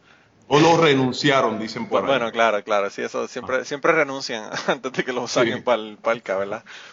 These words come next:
Speaker 2: Pero,
Speaker 1: Sí.
Speaker 2: o sea, eh,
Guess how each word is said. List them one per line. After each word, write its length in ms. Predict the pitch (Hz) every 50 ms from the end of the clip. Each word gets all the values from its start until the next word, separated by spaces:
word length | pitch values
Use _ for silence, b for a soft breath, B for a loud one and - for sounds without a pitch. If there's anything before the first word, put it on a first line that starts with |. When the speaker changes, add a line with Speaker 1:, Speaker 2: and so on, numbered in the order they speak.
| B _
Speaker 2:
Pero, 640 | - 135 131 127 123 123 120 117 113 110 107 110 _ _
Speaker 1:
Sí. 60 | b b b b _ _ _ _ _ _ _ _ _
Speaker 2:
o 20 |
sea, 280 | - 285 - 185 131 -
eh, 560 | 127 147 147 143 147 143 139 131 131 123 127